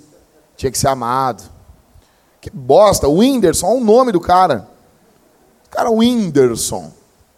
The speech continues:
Wellerson. Willerson. Cara, então assim, olha lá, o cara tem um canal estourando.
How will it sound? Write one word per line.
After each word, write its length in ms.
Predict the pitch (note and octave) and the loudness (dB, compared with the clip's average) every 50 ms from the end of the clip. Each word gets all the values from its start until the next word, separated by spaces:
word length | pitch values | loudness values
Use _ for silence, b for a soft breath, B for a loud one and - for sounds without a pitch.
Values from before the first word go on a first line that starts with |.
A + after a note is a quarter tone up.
| _ _ _ _ _ _ _ _ _ _ _ _ _ _ - | _ _ _ _ _ _ _ _ _ _ _ _ _ _ -6
Wellerson. 1120 | A2 B2 E3+ A3 A3+ G#3+ F3+ D#3 D3 C#3+ C3+ B2 A2+ G#2+ - - - A#2+ A2 G2+ F2+ F2+ D#2 _ _ _ _ _ _ _ _ _ _ _ _ _ _ | -2 0 2 2 2 0 0 2 4 4 4 2 0 -6 -10 -10 -10 -10 -10 -10 -12 -14 -20 _ _ _ _ _ _ _ _ _ _ _ _ _ _
Willerson. 680 | - D#3 G3+ A#3 A#3 F#3 C#3+ C3 A2+ G#2+ G#2+ - - - - b b b | -4 0 2 2 2 2 0 0 -2 -2 -4 -10 -14 -14 -16 b b b
Cara, 120 | b - G3 | b -8 -4
então 140 | D#3+ A3+ A#3+ | 0 0 0
assim, 240 | - A3+ - - - - - - - - - _ _ _ - - _ _ _ _ _ _ _ - | 0 0 -2 -4 -8 -18 -20 -20 -20 -20 -20 _ _ _ -20 -20 _ _ _ _ _ _ _ 0
olha 100 | A#3+ A#3+ | 2 4
lá, 260 | A#3+ A#3 G#3+ F3+ C3+ - | 4 4 4 2 0 -2
o 20 | |
cara 180 | - C4 C4 C4 | -2 -4 -4 -2
tem 140 | C4 C#4+ | -4 -8
um 20 | C#4 | -6
canal 380 | - D#4 C#4+ C4+ B3+ B3+ A#3+ | -4 -2 0 2 2 2 2
estourando. 840 | G#3+ - - - C4+ C4+ B3+ C4 C#4 C#4+ C4+ G#3 D3 G#2 - - - | 0 -2 -2 2 4 4 6 6 6 4 4 2 -2 -6 -8 -12 -20